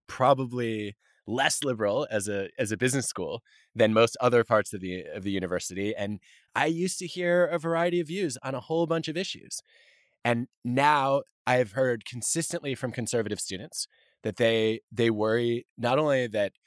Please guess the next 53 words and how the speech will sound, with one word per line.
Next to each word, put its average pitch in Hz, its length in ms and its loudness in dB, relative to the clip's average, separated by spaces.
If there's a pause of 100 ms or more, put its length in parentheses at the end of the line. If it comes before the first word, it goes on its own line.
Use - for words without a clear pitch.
(220)
their 117 120 6
voices 131 380 0
are 110 80 -2
being 92 200 -6
silenced, 87 520 -8 (320)
but 117 160 2
that 113 220 0
it 127 120 -4
could 165 140 -4
be 156 100 0
a 120 60 0
career 127 320 -2
limiting 117 380 -2
move 156 400 -4 (400)
to, 156 480 0
you 175 60 -12
know, 180 100 -6
to - 240 -2
ask 180 340 -2
what 185 180 0
might 170 200 -2
be 190 160 -8
a 185 40 0
reasonable 180 680 0
but 165 260 2
uncomfortable 156 560 -2
question. 131 540 -4 (360)
Uh, 127 140 0 (220)
I, 131 160 0
I'll 139 100 0
give 135 140 4
you 123 180 4
a, 117 140 -4 (200)
a 113 60 -6
concrete 120 320 0
example 101 440 0
that, 92 180 -6 (240)
that 104 160 -4
I 95 80 0
saw 98 200 -2
happen 101 280 0
a - 20 -8
few 104 140 -8
months 107 220 -2
ago. 85 280 0 (720)
Uh, 98 240 -6
we 127 100 2
were 131 140 4
talking 135 240 0
about 147 180 2
diversity 143 380 -4
and 143 100 -4
inclusion 135 380 -6